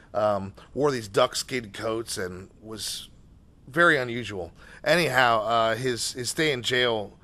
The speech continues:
ended on a sad note because he was, he was sentenced to ten years of hard labor.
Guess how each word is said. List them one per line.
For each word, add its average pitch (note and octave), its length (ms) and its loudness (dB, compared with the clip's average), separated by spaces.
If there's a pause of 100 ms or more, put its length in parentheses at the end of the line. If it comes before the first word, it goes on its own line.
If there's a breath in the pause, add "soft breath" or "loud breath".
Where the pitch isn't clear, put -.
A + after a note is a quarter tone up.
(520 soft breath)
ended B2 280 -2
on G#2+ 160 -2
a - 40 -10
sad F3+ 340 2
note A2+ 240 -2
because A#2 340 -6
he B2 120 -8
was, A2 380 -4 (240 loud breath)
he - 60 -12
was A#2 100 -8
sentenced D3+ 300 -2
to A2+ 60 -16
ten D3+ 320 -4
years B2+ 360 0
of F#2+ 120 -12
hard A2+ 280 0
labor. G2+ 500 -4